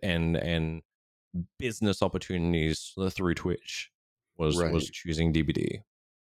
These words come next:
Speaker 2: Now, I'm curious, when you, when you're streaming, uh,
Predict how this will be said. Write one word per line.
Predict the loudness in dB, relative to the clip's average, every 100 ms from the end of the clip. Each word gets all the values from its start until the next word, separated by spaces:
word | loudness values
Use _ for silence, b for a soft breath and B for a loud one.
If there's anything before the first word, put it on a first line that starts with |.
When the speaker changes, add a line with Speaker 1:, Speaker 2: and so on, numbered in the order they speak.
| _ _ _ B B B B
Speaker 2:
Now, | 0 2
I'm | 2
curious, | 4 6 8 8 6 4
when | 4 8
you, | 8 6 2 2
when | 6
you're | 6 4
streaming, | 4 4 6 6 6 4 2
uh, | 4 6 6